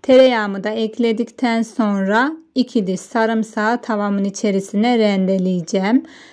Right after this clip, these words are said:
Domatesli yemeklere sarımsağı çok yakıştırıyorum. Mutlaka sizlerin de eklemenizi tavsiye ediyorum.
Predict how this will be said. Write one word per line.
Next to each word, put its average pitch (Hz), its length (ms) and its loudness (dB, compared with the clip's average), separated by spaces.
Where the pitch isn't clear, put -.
Domatesli 226 640 2
yemeklere 196 640 2
sarımsağı 202 760 -2
çok 202 320 -4
yakıştırıyorum. 196 840 0
Mutlaka 196 640 0
sizlerin 190 600 0
de 214 80 2
eklemenizi 196 920 -2
tavsiye 196 640 -2
ediyorum. 185 720 -2